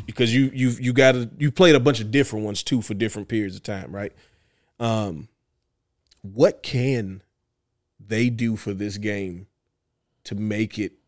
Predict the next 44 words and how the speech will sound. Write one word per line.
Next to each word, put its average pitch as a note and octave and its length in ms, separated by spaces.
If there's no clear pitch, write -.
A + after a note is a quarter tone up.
like, - 320
'cause C3+ 120
that E3 120
space D3 360
is F#2+ 200
that's, G3 200
like, A#3 140
one E3+ 120
of A#2+ 60
the G#2+ 80
hardest C3 400
spaces, A#2+ 380
I A2 100
think, G#2+ 220
to G#2+ 80
get A2 300
into, G#2 400
to F#2+ 120
be A2+ 180
successful, G2+ 720
especially C#3+ 540
for, B2+ 140
like, A#2 340
non, A#2+ 560
like, A2 180
Korean, A#2 960
we B2+ 180
already A#2 220
got A#2 180
our A2+ 120
audience A2+ 400
no A#2 100
matter A2+ 260
what A2+ 340
type G#2+ 260
of F#2+ 280
cra-, G2+ 260
like, G#2+ 220
developers. G2+ 500
Like, A2 120
for A#2 200
a G#2+ 40
Western D3 460
developer A2 600